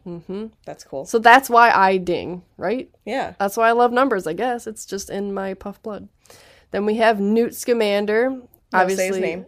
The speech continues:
Speaker 1: Newton Artemis Fido Scamander.
Speaker 2: Fido.
Speaker 1: Fido.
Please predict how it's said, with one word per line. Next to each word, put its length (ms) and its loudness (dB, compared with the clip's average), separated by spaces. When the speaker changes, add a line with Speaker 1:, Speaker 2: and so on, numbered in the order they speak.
Speaker 1:
Newton 500 -4
Artemis 500 -4
Fido 640 -6
Scamander. 680 -20
Speaker 2:
Fido. 760 -10
Speaker 1:
Fido. 540 -12